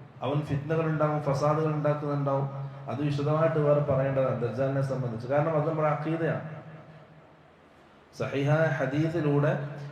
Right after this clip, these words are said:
ഇനി വരാനിരിക്കുന്ന കാര്യം റസൂൽ സല്ലല്ലാഹു അലൈഹി വസല്ലം വിശദീകരിച്ചതാണ്. അതുകൊണ്ട് അത് മനസ്സിലാക്കലും അത് അതേപോലെ അംഗീകരിക്കലും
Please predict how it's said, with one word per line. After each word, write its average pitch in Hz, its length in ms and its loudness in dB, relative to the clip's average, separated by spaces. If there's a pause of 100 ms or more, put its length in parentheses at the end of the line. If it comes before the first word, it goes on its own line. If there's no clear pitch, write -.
ഇനി 143 160 2
വരാനിരിക്കുന്ന 165 920 2
കാര്യം 156 540 0
റസൂൽ 151 220 0
സല്ലല്ലാഹു 156 600 2
അലൈഹി 151 400 0
വസല്ലം 147 360 -2
വിശദീകരിച്ചതാണ്. 143 1000 -2
അതുകൊണ്ട് 139 220 -2
അത് 147 180 0
മനസ്സിലാക്കലും 156 1120 0 (120)
അത് 160 140 2
അതേപോലെ 165 520 2
അംഗീകരിക്കലും 165 1040 0